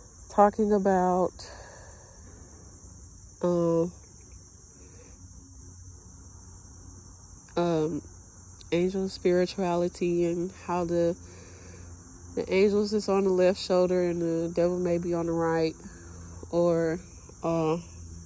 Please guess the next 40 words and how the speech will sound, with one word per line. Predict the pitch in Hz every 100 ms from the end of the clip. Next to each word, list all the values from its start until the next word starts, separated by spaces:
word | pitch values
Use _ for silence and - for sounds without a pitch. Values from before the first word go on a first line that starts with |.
| - 170 170 85 - - - - - - - -
y'all, | 175 170 160
everything | - 190 208 202 180
is | 175
spiritual. | - 170 160 165 160 175 -
I, | 160 165 165
I'm | 165 180
trying | 185 196
to | 185
calm | - 175 190
myself | 180 - 165 180
down | 165 175
because | 190 - 180
I | 165 -
don't | 160 165 196
want | 175
to | 185
yell | 170 165 185 226 - - - - - - - - - -
because | 202 202 - 190 180 175 -
I | 190
get | 175 185
the | - 196
impression | 170 - 175 190 185 180 190 - - - -
that | 165 165 160 -
others | 165 180 -
may | 165
to | 160 160
not | 156 156
take | - 160 165
that | 180 165
too | - 202
kindly. | - 208 220 226 247 - - - - - - - - - -
And | 190
so, | - 185 175 170 170 - - 185
y'all, | 180 170
give | 175
me | 185
one | 170 156
second. | - 170 156 156
Let | 160 160
me | 165 160